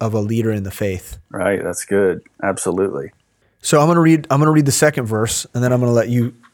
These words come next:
Speaker 1: expound on the previous idea along
Speaker 2: Yeah.
Speaker 1: with this one. I think this, this is really where things begin to open up. So Re-, Revelation chapter three, verse seven says, "And the angel of the church in Philadelphia write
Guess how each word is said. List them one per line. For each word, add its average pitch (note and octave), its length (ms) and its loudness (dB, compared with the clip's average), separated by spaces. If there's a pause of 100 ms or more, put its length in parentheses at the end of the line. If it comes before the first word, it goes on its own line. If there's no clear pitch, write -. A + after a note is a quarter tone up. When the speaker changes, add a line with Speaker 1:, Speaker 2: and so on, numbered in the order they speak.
(140)
Speaker 1:
expound C3+ 580 0
on C3 160 -4
the A#2+ 60 -4
previous C3 440 0
idea A#2+ 360 0
along A#2+ 120 -2
Speaker 2:
Yeah. A#2+ 180 4
Speaker 1:
with G#2+ 100 -6
this A#2+ 220 -2
one. G#2+ 160 -8
I G#2 40 -4
think A#2 180 -4
this, C3+ 320 2
this C3 200 0
is B2 120 0
really B2+ 260 4
where A#2+ 160 4
things A#2+ 300 0
begin A#2 260 -2
to A2 80 -2
open A2+ 300 0
up. G#2 220 -2 (380)
So C#3 180 4
Re-, C3 300 4
Revelation C#3+ 640 4
chapter B2+ 340 -2
three, C3 540 0
verse B2 380 0
seven B2 420 2
says, A2 580 0 (960)
"And C3 120 4
the C3 160 0
angel F3 380 4
of C3+ 180 2
the C3 80 0
church - 340 0
in B2+ 80 4
Philadelphia B2 640 4
write A2 460 0